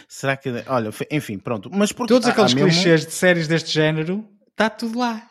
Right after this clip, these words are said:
Speaker 2: e é isso que é engraçado.
Speaker 1: Mas eu senti mesmo, tipo, eu tava a ver a série, eu tipo, "Fogo,
Speaker 2: Eu assustei-me
Speaker 1: agora tô
Speaker 2: e tudo lá.
Speaker 1: curioso."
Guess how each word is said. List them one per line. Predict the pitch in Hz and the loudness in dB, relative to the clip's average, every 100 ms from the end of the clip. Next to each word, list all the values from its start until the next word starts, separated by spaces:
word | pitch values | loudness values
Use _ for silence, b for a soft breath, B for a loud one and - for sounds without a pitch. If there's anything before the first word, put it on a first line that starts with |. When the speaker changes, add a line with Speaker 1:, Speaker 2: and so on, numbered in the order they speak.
| - | -8
Speaker 2:
e | 170 185 | -2 0
é | |
isso | 196 196 | 0 -2
que | 190 | -8
é | |
engraçado. | 185 180 - 165 151 - | -6 -8 -10 -14 -14 -6
Speaker 1:
Mas | 226 226 170 | 0 0 0
eu | 214 | -4
senti | 254 226 254 | -6 -6 -8
mesmo, | 494 220 233 359 | -4 -2 -4 -6
tipo, | 139 151 | -8 -4
eu | |
tava | 165 151 | -2 0
a | |
ver | 147 143 | 0 0
a | 127 | -2
série, | 147 160 | -4 -6
eu | |
tipo, | 170 123 | -6 -10
"Fogo, | - - | -8 0
Speaker 2:
Eu | 285 | 2
assustei-me | 143 - 285 226 | 2 4 6 6
Speaker 1:
agora | 196 | 4
tô | 190 | 2
Speaker 2:
e | |
tudo | 151 156 | 2 4
lá. | 233 | 6
Speaker 1:
curioso." | 226 - 156 180 | 6 4 -2 -2